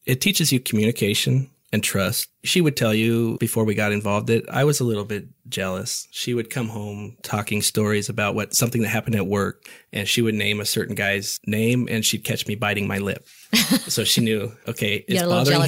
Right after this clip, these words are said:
Speaker 2: jealousy on
Speaker 1: so
Speaker 2: you.
Speaker 1: he would
Speaker 2: Uh-huh.
Speaker 1: stop talking. And so that was her big concern. But when you're in this lifestyle,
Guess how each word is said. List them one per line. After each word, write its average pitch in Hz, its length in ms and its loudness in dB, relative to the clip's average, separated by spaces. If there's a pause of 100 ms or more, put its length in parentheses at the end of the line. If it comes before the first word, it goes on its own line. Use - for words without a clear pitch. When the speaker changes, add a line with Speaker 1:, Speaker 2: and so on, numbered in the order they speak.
(100)
Speaker 2:
jealousy 160 40 2
on 156 40 2
Speaker 1:
so 127 120 4
Speaker 2:
you. 113 80 2
Speaker 1:
he 120 160 -4
would - 80 -2
Speaker 2:
Uh-huh. 143 80 -2
Speaker 1:
stop - 200 -8
talking. - 300 -12
And 127 140 -4
so 117 220 -4 (280)
that 127 100 2
was 151 120 4
her 151 80 2
big 131 220 2
concern. 107 540 -4 (160)
But 104 240 -2 (160)
when 120 160 2
you're 120 100 4
in 123 120 4
this 113 200 2
lifestyle, 110 760 0